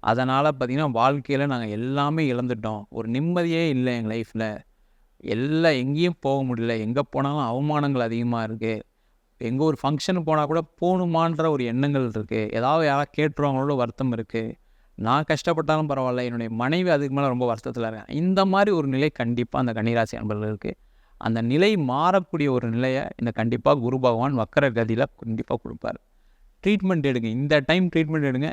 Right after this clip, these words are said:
கண்டிப்பா கிடைச்சிரும், அது எந்த டவுட்டுமே கிடையாது. அந்த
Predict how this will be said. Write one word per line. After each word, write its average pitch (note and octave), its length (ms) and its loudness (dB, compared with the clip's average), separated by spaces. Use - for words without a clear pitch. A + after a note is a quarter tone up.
கண்டிப்பா B2+ 580 0
கிடைச்சிரும், A2+ 480 -4
அது G#2 200 -4
எந்த A2 220 2
டவுட்டுமே B2 340 0
கிடையாது. G#2+ 300 -6
அந்த C#3 120 -2